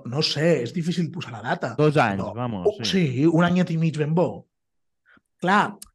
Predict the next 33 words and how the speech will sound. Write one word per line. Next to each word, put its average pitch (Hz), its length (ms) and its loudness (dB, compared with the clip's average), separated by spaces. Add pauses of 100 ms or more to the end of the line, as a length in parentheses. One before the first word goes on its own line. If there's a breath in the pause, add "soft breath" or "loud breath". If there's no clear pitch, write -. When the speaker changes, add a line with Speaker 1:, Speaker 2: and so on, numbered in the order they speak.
Speaker 1:
i 156 80 -4
això, 240 300 2 (540)
eh, 139 100 -6 (100)
qu-, - 160 -16
quan 147 240 -10
els, 131 140 -10 (180)
quan 143 160 -6
els 123 80 -10
partits 139 220 -2
independentistes 170 580 0
diuen, 135 400 -2
això - 240 -12
ho, 117 140 -4 (100)
ho 120 80 -4
repeteix 110 540 -10 (240)
Aragonès, 117 540 -6
per 135 120 -6
exemple, 196 240 0
però 104 160 -4
ho - 400 -14
repeteix 131 340 -6
Turull, 202 380 2
ho - 160 -14
fan - 160 -8
els 131 160 -4
dos. 180 180 2 (960 loud breath)
Ara 233 140 0
mateix 214 300 -2
el 190 100 0
govern 196 320 0
depèn 180 240 0
de 175 80 -2
nosaltres. 139 500 -6